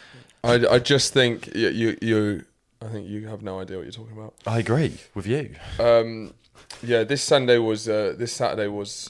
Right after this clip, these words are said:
Speaker 1: uh, Eurovision as well, um, which I, I'm a complete convert.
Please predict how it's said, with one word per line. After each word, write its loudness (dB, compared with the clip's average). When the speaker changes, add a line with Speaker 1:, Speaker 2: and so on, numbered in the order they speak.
Speaker 1:
uh, -4
Eurovision -4
as -12
well, -2
um, -8
which -4
I, 4
I'm 6
a 6
complete 2
convert. -2